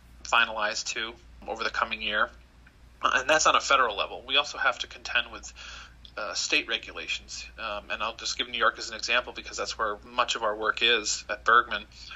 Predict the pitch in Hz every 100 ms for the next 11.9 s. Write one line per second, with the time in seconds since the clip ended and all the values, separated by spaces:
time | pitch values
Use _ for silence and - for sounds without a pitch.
0 | - - - - - 113 113 - 101 101
1 | - 101 - - 127 120 131 127 123 127
2 | 120 120 123 123 117 123 113 110 - 123
3 | 117 117 110 - 120 - - 120 - 120
4 | 113 113 110 120 113 113 110 110 - -
5 | 131 113 113 - 117 110 107 131 131 117
6 | - - - - 120 107 104 110 110 101
7 | 101 - - - - 104 107 120 117 -
8 | 110 123 110 - 117 - - - 127 113
9 | 110 117 107 104 - - - - - 117
10 | - 160 135 139 127 120 117 120 117 -
11 | - - 135 - 135 127 113 -